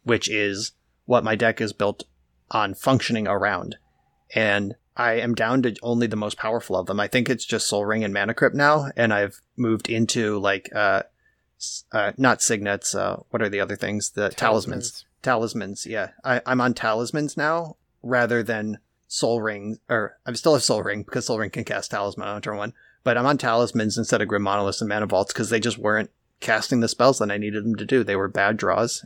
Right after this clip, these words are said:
Speaker 1: and they just sat in play. It's okay to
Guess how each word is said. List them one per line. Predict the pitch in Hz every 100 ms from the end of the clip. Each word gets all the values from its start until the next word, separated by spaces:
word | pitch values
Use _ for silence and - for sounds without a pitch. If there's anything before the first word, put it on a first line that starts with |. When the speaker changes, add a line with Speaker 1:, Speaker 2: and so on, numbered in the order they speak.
| -
Speaker 1:
and | 98 98 104 - _ _ -
they | 107
just | 101 -
sat | 110 90
in | 110
play. | 123 143 - _ -
It's | 123 -
okay | 127 120 117 113 104
to | - 104 101 101